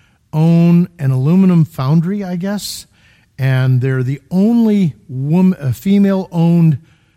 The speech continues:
aluminum foundry in the United States. And because in order to get government funding and stuff like that, you have to work with minorities, and so th-, they, they do all right financially with this little foundry business.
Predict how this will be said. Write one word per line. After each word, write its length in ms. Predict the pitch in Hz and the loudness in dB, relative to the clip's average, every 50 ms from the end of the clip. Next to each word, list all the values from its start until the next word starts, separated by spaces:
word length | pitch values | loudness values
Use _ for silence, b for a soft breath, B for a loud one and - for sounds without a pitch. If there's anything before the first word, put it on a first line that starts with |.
| b b b _ | b b b _
aluminum 500 | 139 139 147 165 175 175 170 151 143 143 | -8 -4 -2 0 2 2 2 2 2 0
foundry 500 | - - 175 160 160 165 147 147 156 156 | -2 -2 -4 -2 0 0 0 -2 -4 -4
in 180 | 160 143 143 139 | -2 0 0 0
the 100 | 135 131 | 0 0
United 400 | 127 127 131 135 131 117 107 98 | 0 0 -2 -2 -4 -6 -8 -10
States. 560 | - - 139 120 98 - _ - - - - - _ _ _ _ b b b b b b b b b b b b b b b b b b - 135 | -12 -12 -14 -14 -16 -16 _ -20 -20 -20 -20 -20 _ _ _ _ b b b b b b b b b b b b b b b b b b -8 -6
And 220 | 127 131 131 123 | -2 -2 -2 -2
because 880 | 127 117 - - - 165 156 160 156 151 139 120 - - - - - - | -4 -6 -8 -4 -2 -2 0 0 0 0 -2 -4 -6 -10 -14 -16 -14 -8
in 160 | - 160 151 | -4 0 0
order 260 | 151 156 165 160 160 | 0 0 0 -2 -2
to 80 | 143 147 | -4 -4
get 280 | 131 139 147 131 123 120 | -4 -4 -6 -6 -6 -4
government 520 | 156 156 143 147 151 147 139 135 123 - | -4 -2 0 0 0 0 0 -2 -4 -6
funding 480 | - 127 117 - - 147 143 135 135 131 | -8 -12 -12 -6 -4 -2 -2 0 0 -2
and 120 | 127 113 | -4 -4
stuff 240 | - - 139 110 117 | -6 -8 -8 -8 -8
like 180 | 127 120 110 | -8 -8 -8
that, 200 | - 135 127 123 | -8 -8 -10 -8
you 180 | 113 113 123 120 | -8 -8 -8 -8
have 380 | 98 - - 131 127 120 - - | -8 -8 -8 -8 -8 -8 -10 -10
to 120 | - 135 | -10 -8
work 320 | 120 113 120 127 123 - - | -8 -6 -6 -8 -8 -10 -10
with 220 | 123 113 - - | -12 -12 -10 -10
minorities, 880 | 113 110 110 110 110 120 131 147 147 143 143 135 143 139 139 131 110 - | -10 -8 -4 -2 -2 -2 -2 -2 -4 -4 -4 -4 -4 -4 -4 -6 -6 -8
and 300 | 117 113 110 107 101 - b b b b b b b b | -8 -6 -4 -4 -6 -6 b b b b b b b b
so 460 | - - - 135 123 120 117 117 120 - _ _ _ _ - - | -18 -10 -8 -6 -4 -4 -6 -8 -10 -14 _ _ _ _ -20 -16
th-, 200 | - 131 131 - - | -14 -14 -14 -12 -10
they, 220 | 139 147 175 202 | -6 -4 -2 -2
they 320 | 175 175 - 139 165 185 196 | -4 -4 -4 -4 -2 0 0
do 240 | 170 214 220 214 208 | 0 0 0 0 0
all 180 | 202 196 190 | -2 -2 -2
right 340 | 185 180 180 175 175 175 - | -2 -2 -2 -4 -4 -6 -8
financially 680 | - - 147 143 143 143 143 147 - - 139 123 120 117 | -8 -4 -2 0 0 2 0 0 -2 -4 -6 -8 -6 -6
with 180 | 113 117 107 | -6 -8 -8
this 200 | - 127 107 - | -6 -8 -8 -6
little 140 | 143 127 113 | -8 -8 -8
foundry 440 | 92 - 147 143 147 147 131 127 120 | -8 -6 -4 -2 -2 -2 -2 -2 -4
business. 500 | 101 107 107 101 98 98 104 95 - | -6 -8 -8 -8 -8 -8 -10 -10 -14